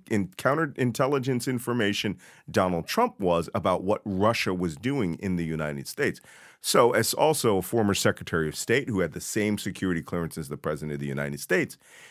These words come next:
she has a depth of knowledge that could, would inform her opinion about what she thought about other candidates.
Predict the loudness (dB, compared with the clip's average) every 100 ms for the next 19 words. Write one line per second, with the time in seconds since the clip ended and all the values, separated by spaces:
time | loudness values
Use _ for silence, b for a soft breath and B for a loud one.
0 | B 0 2 2 2 2 2 2 2 -2
1 | 2 4 4 2 -2 -4 -6 -6 b b
2 | -10 2 6 6 2 _ _ -8 -8 -2
3 | -2 -2 -8 -2 2 2 0 -12 -2 0
4 | 0 -2 -2 4 6 6 6 4 4 2
5 | 2 2 4 2 0 -6 b b b b
6 | 0 4 6 4 4 2 2 0 0 2
7 | 4 4 2 -2 0 0 -2 -6 -6 -6
8 | -6 -6 -8 -14 -20